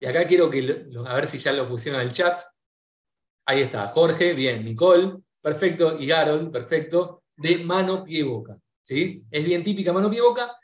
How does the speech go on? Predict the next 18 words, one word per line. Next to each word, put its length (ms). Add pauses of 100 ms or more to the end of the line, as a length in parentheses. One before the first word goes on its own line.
(100)
y 120
mano, 200
pie, 140
boca, 240
¿cuál 160
es 100
el 120
germen 420
más 160
comúnmente 480
involucrado? 640
Coxsackie 600
A, 140 (540)
¿sí? 380 (180)
Entonces, 400
fíjense, 680
por 200
favor, 600